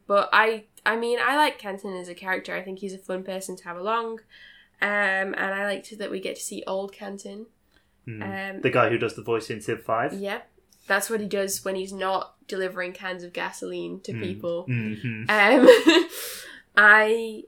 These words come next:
Speaker 1: I think the silents are pretty cool, although I do say, I, I do, I do find it confusing how you could kind of get around their whole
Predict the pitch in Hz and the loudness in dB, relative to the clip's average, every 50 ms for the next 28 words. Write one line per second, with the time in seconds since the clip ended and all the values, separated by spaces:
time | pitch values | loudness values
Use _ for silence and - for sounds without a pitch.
0 | _ _ - 226 254 - 339 339 - 339 320 - 277 262 247 247 247 240 240 240 | _ _ -6 -6 -4 -2 -2 -2 -2 -2 -4 -2 -2 -2 -2 -2 -4 -6 -8 -10
1 | - - 214 190 190 190 - - 196 190 190 190 - 190 190 202 202 208 214 214 | -10 -8 -8 -8 -8 -10 -8 -4 -2 -2 -2 -2 -2 -4 -4 -2 0 0 0 0
2 | 214 247 262 262 247 254 - 269 233 220 208 - - 190 196 196 - 208 208 196 | 0 0 -2 -2 -2 -4 -4 -4 -4 -2 -4 -4 -2 -4 -4 -4 -4 -4 -6 -6
3 | 233 226 226 - - 190 196 202 226 233 220 220 - _ _ _ _ _ - 220 | -6 -6 -6 -4 -4 -4 -4 -6 -8 -10 -12 -14 -18 _ _ _ _ _ -6 -6
4 | 214 208 196 190 - - - 208 196 208 202 196 196 190 196 202 190 185 180 180 | -6 -6 -6 -10 -12 -14 -14 -12 -10 -10 -10 -8 -10 -10 -10 -8 -8 -8 -8 -10
5 | 180 190 185 185 - 208 - - - 208 190 196 202 202 202 196 190 - - - | -14 -16 -16 -16 -14 -14 -14 -12 -10 -8 -6 -6 -4 -6 -6 -8 -8 -12 -18 -20
6 | _ _ _ _ _ _ - 202 196 190 190 196 190 190 190 196 196 190 185 190 | _ _ _ _ _ _ -2 0 0 0 0 0 0 0 0 0 -2 -2 -4 -4
7 | 196 196 190 185 190 190 | -4 -6 -8 -10 -10 -14